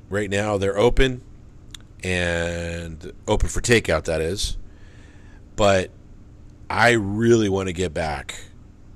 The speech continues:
to a restaurant and sit down and be served. Get a nice cold drink,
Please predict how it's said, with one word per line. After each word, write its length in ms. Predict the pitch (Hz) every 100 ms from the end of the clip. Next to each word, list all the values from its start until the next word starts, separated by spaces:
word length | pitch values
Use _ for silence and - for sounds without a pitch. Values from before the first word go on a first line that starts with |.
| -
to 160 | - 98
a 60 | 95
restaurant 580 | 85 - - 73 69 - - - - - - - - - -
and 120 | 85
sit 280 | - 113 107
down 400 | 95 85 82 82
and 80 | 78
be 100 | 90
served. 680 | - 87 78 73 71 - - - - - - - - - - - - - - - -
Get 140 | 95
a 80 | 87
nice 340 | 95 95 -
cold 360 | - 110 107 95
drink, 500 | 90 98 98 -